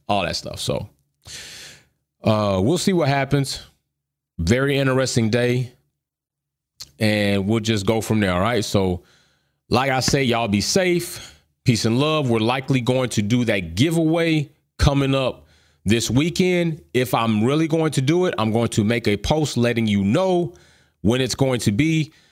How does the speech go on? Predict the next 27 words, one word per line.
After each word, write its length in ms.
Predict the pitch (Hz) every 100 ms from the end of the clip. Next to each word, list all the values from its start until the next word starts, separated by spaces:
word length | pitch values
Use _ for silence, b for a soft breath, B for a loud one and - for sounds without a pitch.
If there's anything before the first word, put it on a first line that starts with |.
| b b -
and 320 | 117 113 110
I 160 | 87 117
will 160 | 117 113
go 240 | 127 131
ahead 200 | 139 123
and 100 | 120
get 160 | 120 -
that 180 | 104
wheel 220 | 107 143 143
started, 320 | - 143 127
and 80 | 107
we'll 100 | 104
spin 320 | - 127 123
and 80 | 113
see 160 | 117
who 80 | 113
gets 160 | 107 92
that 120 | 98
autograph 420 | 104 101 101 98
poster. 320 | - 95 92
So 160 | - 95
like 200 | 98 117
I 120 | 117
say 160 | - 123
all 100 | 117
the 60 |
time, 520 | 117 160 156 151 139